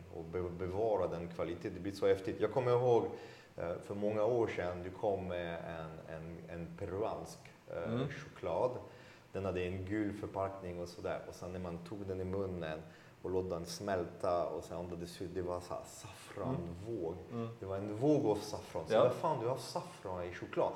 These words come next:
Speaker 1: Men nej, jag har inte haft någonting. Det här är bara oraffinerat rörsocker
Speaker 2: Mm.
Speaker 1: och kakaoböna.
Speaker 2: Mm.
Speaker 1: Inget annat.
Speaker 2: Mm.
Speaker 1: Jag bara, det är omöjligt. Det,
Speaker 2: Mm.
Speaker 1: det är
Speaker 2: Smak-, jag kommer ihåg den.
Speaker 1: saffran
Speaker 2: Ja, den var
Speaker 1: där.
Speaker 2: fantastisk.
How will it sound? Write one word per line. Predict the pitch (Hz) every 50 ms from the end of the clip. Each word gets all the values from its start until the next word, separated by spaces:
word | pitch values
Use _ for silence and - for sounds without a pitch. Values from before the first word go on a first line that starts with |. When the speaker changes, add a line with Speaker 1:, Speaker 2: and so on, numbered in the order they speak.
| - - - 110 95 95
Speaker 1:
Men | 107 107 110
nej, | 123 147 175 175 175 151 113 98 80 71 69 - - - - - - - - -
jag | - 107
har | 131 143
inte | - 156
haft | 139 143 151 143 - 123
någonting. | 123 139 180 190 175 143 - 92 80 82 87 92
Det | 98
här | 110 151 165 143
är | 113 98 92 - - - - - - - -
bara | - 101 101 - 175 175 160 160 160 165 160 156 156 135 117 101 98 90 90 87 -
oraffinerat | 135 139 123 123 117 - 135 117 117 110 107 107 107 - -
rörsocker | 110 104 101 95 - - 95 95 - - - 104 101 95 95 95 95 92 92
Speaker 2:
Mm. | 92 - - 101 95 98
Speaker 1:
och | 101 98 98 98 - - -
kakaoböna. | - 110 101 - - 101 95 92 95 107 104 98 92 87 73 - - -
Speaker 2:
Mm. | 101 104 101 98 - - - - -
Speaker 1:
Inget | - 202 170 160 151 151 156
annat. | 110 98 80 71 - - - -
Speaker 2:
Mm. | 117 107 101
Speaker 1:
Jag | 101 95
bara, | 98 82 76 82
det | 85 87 95
är | 98 107
omöjligt. | 123 143 170 202 214 208 170 101 87 76
Det, | - 113 110
Speaker 2:
Mm. | - - - 110 107 104 - - - - - - - -
Speaker 1:
det | - 107
är | 110
Speaker 2:
Smak-, | 131 131 120 117 117 - -
jag | 190 - -
kommer | 139 131 131
ihåg | 139 147 139 131
den. | 127
Speaker 1:
saffran | 180 175 165 156 147 139 120 110 123 120
Speaker 2:
Ja, | 110 107
den | 104 -
var | 120 120
Speaker 1:
där. | 107
Speaker 2:
fantastisk. | 113 113 - 113 113 110 - - 98 98 101